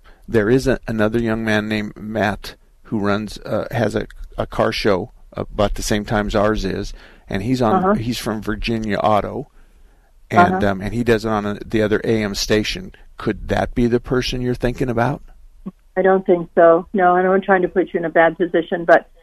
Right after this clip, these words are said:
Speaker 2: it's, it's off ninety,
Speaker 1: Okay.
Speaker 2: ninety-second and a Thunderbird. It's right off that, right against the railroad track in
Speaker 1: Okay,
Speaker 2: Peoria.
Speaker 1: I don't, I, I,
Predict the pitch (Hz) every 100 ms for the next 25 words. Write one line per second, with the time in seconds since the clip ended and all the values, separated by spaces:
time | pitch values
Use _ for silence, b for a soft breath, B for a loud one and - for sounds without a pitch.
0 | - 190 - 190 190 190 185 196 180 190
1 | 196 185 180 - _ - 190 - - 214
2 | - 214 185 180 156 - - _ _ _
3 | - - _ _ 180 170 170 170 - -
4 | 180 165 165 - - _ _ 165 - 190
5 | 180 180 - 170 - 165 165 160 170 -
6 | - 156 151 147 147 - - - - _
7 | _ _ _ _ _ - - 170 165 120
8 | 151 110 101 104 117 - - - 110 -
9 | - - - - -